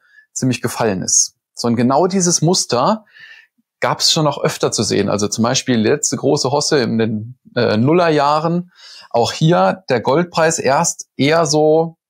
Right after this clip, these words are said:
hm, der Outperformer und dann hinten raus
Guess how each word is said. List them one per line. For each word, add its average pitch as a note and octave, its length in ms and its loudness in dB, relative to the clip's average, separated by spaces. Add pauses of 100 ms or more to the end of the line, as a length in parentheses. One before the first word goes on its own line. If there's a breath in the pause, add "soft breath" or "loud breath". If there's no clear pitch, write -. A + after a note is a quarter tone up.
(100)
hm, C#3 280 0
der A#2+ 160 2
Outperformer F3 800 -2 (360 soft breath)
und B2+ 120 0
dann C3+ 160 2
hinten F3 340 2
raus C3 600 0